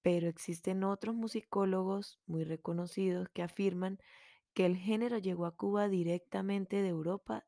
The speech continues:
décadas antes. Sea como sea, ustedes bien saben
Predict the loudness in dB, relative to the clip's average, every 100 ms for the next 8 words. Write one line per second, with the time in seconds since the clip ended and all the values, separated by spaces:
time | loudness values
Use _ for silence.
0 | -6 -2 -2 -2 -4 -4 -6 -10 -14 -20
1 | -20 _ _ _ _ _ _ _ _ -20
2 | -20 _ _ -2 2 2 2 0 0 0
3 | 2 2 0 -2 0 2 2 0 0 2
4 | 2 0 -4